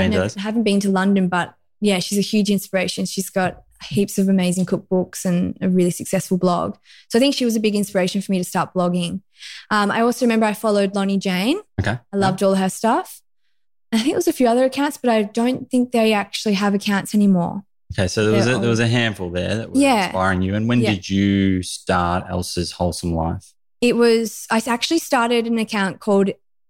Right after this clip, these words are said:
Speaker 2: Elsa Fitspo, and it was a, <laughs> it was a fitness, more so a fitness and food page. So it was probably more fitness, but a bit of food.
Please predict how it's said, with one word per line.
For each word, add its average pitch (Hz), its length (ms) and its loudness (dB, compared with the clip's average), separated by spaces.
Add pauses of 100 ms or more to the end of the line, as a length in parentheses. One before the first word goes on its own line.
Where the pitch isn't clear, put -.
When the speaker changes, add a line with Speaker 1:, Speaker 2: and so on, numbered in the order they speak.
(280)
Speaker 2:
Elsa 208 260 0
Fitspo, 226 640 0 (260)
and 208 140 2
it - 60 2
was 254 240 2
a, 226 220 2 (540)
<laughs> - 400 -8
it 247 120 2
was 247 180 2
a 226 160 2
fitness, 214 840 -2
more 247 200 4
so 359 160 2
a 294 40 0
fitness - 540 -2
and 185 340 2
food 180 400 0
page. 196 360 0
So - 120 -4
it - 60 -2
was - 300 -4 (680)
probably 247 420 2
more 196 360 2
fitness, 180 460 -4
but 185 140 -4
a 190 100 -10
bit 185 120 2
of 175 80 0
food. 220 400 2